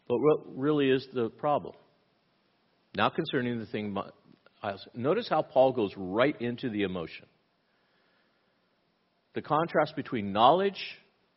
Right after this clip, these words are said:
and love. Knowledge puffs up. It, it elevates the person in arrogance.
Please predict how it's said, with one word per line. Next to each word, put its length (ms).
and 220
love. 240
Knowledge 420
puffs 300
up. 240
It, 240
it 240
elevates 800
the 100
person 460
in 80
arrogance. 640